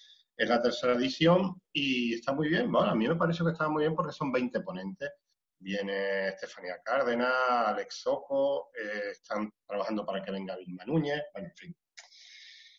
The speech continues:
Entonces, bueno, al igual que me pasó un poco con tu máster, eh, Roberto, que yo dije, "Yo quiero entrar y yo quiero, yo quiero ser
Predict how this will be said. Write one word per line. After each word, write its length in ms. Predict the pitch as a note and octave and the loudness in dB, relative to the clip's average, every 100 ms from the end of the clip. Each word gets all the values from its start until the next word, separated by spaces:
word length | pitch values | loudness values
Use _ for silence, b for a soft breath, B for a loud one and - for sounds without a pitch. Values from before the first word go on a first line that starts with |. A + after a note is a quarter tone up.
| _ _ - | _ _ -8
Entonces, 640 | A2 D3 - F#3 F#3+ - | 4 4 8 8 8 4
bueno, 300 | E3 F#3+ F3 E3 | 6 8 8 8
al 140 | C#3+ | 4
igual 280 | C3 C#3+ E3+ | 6 6 6
que 80 | F#3+ | 6
me 100 | F#3+ | 4
pasó 220 | F#3 G3+ | 4 2
un 100 | F3+ | 4
poco 240 | F#3+ F#3+ | 8 8
con 160 | F#3 F3+ | 8 4
tu 120 | F3+ | 6
máster, 500 | F3+ F3 - E3+ E3+ | 6 6 6 8 8
eh, 340 | E3 D#3 D3 C#3 | 8 6 8 6
Roberto, 380 | D3 D3+ - | 6 4 4
que 80 | C#3 | 0
yo 100 | C3+ | 0
dije, 220 | B2+ A#2+ | 2 0
"Yo 200 | A2 C#3 | 0 -2
quiero 200 | - D3 | 0 2
entrar 360 | C3+ A#2+ B2 A2+ | 2 4 4 4
y 80 | A2 | 4
yo 220 | B2 A#2+ | 0 0
quiero, 480 | B2 B2+ B2+ B2 A2 | 0 2 4 4 2
yo 180 | C3 B2+ | -4 -4
quiero 600 | B2+ C3 C3+ C3+ C#3 - | -2 0 2 0 -2 -8
ser 540 | - - - - - | -16 0 2 2 -2